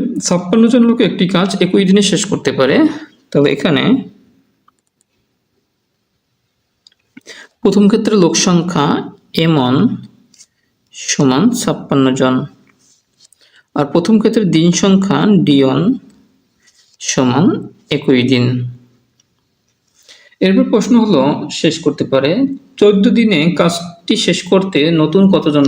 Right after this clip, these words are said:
লোক লাগবে। তাহলে দ্বিতীয় ক্ষেত্রে দিন সংখ্যা ডি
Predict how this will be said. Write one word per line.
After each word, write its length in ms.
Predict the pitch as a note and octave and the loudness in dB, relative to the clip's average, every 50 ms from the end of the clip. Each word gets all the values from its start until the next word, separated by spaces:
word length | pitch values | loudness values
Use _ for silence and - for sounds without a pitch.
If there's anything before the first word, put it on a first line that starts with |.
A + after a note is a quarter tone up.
| C3+ C3+ | 2 2
লোক 140 | D3+ G3+ - - F3 D3 | 2 0 0 0 0 0
লাগবে। 360 | C3+ C3 B2 A#2+ A#2+ A#2+ B2 A#2+ B2+ B2 - - - - _ - - - - _ _ _ _ _ _ _ - | 0 0 -2 -2 -2 0 0 -2 -2 -4 -8 -12 -14 -16 _ -20 -20 -20 -20 _ _ _ _ _ _ _ -2
তাহলে 300 | G3 A3+ B3 F#3+ C3 C3 E3 - - - - _ _ _ _ _ _ | 0 2 2 2 2 2 0 -2 -4 -8 -14 _ _ _ _ _ _
দ্বিতীয় 420 | D#3 C#3+ C#3 D#3+ F3 E3+ - A3 G#3 | -2 0 2 2 2 2 2 2 2
ক্ষেত্রে 220 | - A3+ - A#3+ G#3 F3 D#3+ | 2 0 0 2 0 2 2
দিন 120 | E3 E3+ F3 F3 - | 2 2 2 2 0
সংখ্যা 380 | F#3+ F3+ E3+ - F#3 D3+ C3 C3+ E3+ A3 G#3+ - - - - _ _ _ _ _ _ - _ _ _ _ _ _ _ _ _ _ _ _ _ _ _ _ _ _ _ - - D3 C#3+ | 0 0 0 -2 -2 -4 -2 0 0 -2 -4 -6 -14 -20 -20 _ _ _ _ _ _ -20 _ _ _ _ _ _ _ _ _ _ _ _ _ _ _ _ _ _ _ 0 0 2 2
ডি 100 | D3 D#3+ | 2 0